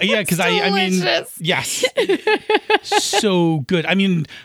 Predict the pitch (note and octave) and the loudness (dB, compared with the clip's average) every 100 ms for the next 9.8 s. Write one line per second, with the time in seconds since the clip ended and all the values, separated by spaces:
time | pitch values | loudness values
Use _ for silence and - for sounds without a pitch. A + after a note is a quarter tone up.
0 | _ - E3+ G3+ F#3 E3+ E3+ C3+ G#2+ D3+ | _ -2 0 2 0 0 0 -2 -2 0
1 | D#3+ B2 A2 - B2+ A2+ A#2 C3+ B2 B2 | 0 -4 -6 -2 -2 -2 -6 -2 -2 0
2 | A#2 A#2+ A#2+ - - A#2+ C3+ D3+ D#3 D#3 | -2 0 -2 -2 -4 -2 -2 0 0 0
3 | D#3 E3 F3+ F3+ D#3+ E3 F3 F3 E3+ F3 | 0 0 0 0 0 0 0 0 0 0
4 | F3+ E3+ A3 A#3 G#3+ G3+ G#3 G#3 A3 B3+ | 0 -2 -2 0 2 2 2 2 2 2
5 | C4+ B3+ E3+ - E3+ F3+ C4 B3+ F3+ - | 0 -4 -6 -2 2 2 2 2 2 0
6 | A#3+ B3+ - A3+ G#2+ C4+ C4 B3+ A#3 G#3+ | 0 0 0 -2 -2 0 0 0 0 -4
7 | G3 _ _ _ _ A#3 A#3 G#3 F#3 F#3 | -8 _ _ _ _ -2 0 2 0 -2
8 | - A3 A#3+ A3 G#3+ A#3 A3+ B3 C4+ B3 | -2 -2 -2 -4 -4 -4 0 0 0 0
9 | A3+ A#3+ B3 A3+ A#3+ A#3+ B3+ A3 | 0 0 0 -2 -4 -4 -4 -6